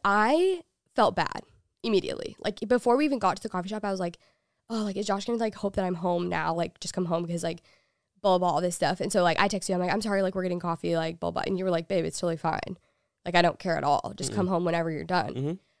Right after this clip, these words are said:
Speaker 1: But I wonder if I have, like, that feeling of guilt just automatically, which I don't know why, that that's why I make you feel bad sometimes, like,
Speaker 2: Right.
Speaker 1: which is not okay still regardless.
Speaker 2: Mm-mm.
Speaker 1: But I think it's something just, like, a personal issue that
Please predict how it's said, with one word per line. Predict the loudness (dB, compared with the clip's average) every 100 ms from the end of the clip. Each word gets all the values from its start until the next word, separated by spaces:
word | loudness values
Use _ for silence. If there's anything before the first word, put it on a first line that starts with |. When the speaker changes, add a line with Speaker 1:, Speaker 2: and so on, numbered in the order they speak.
| _ _
Speaker 1:
But | 6 8 8 4
I | 2 2
wonder | 4 4 4 2 4
if | 2 2 0 -4 -20 _ _ _ _ _ -2
I | 4 4 4
have, | 4 2
like, | 2 2
that | 0 0
feeling | 0 2
of | 0
guilt | 2 2 4
just | 2 0 -4
automatically, | -2 0 0 0 0 0 2
which | 0 0
I | 0
don't | 0 0
know | 0
why, | 2 4 2 -2 -10 _ _ _ _ _ _
that | 4 6 6
that's | 6 4 2
why | 0 0
I | 0 0
make | 0 -2
you | -2 0
feel | 0 -2
bad | -2 -4 -6 -10 -14 _ _ _ _
sometimes, | -2 0 -2 -4 -6 2
like, | 2
Speaker 2:
Right. | 2 -2
Speaker 1:
which | -2
is | 0
not | 2 2
okay | 4 2 2
still | 0 0 -2
regardless. | 0 0 2 0 2
Speaker 2:
Mm-mm. |
Speaker 1:
But | 4 4 2 _ _ _ _
I | 2 4
think | 4 0 2
it's | 2 0 -2 -2 -4 -8
something | 0 2 4 0 0
just, | 0 0
like, | -2
a | -2
personal | -2 0 0 -2 0
issue | 0 2 0
that | 2 2 0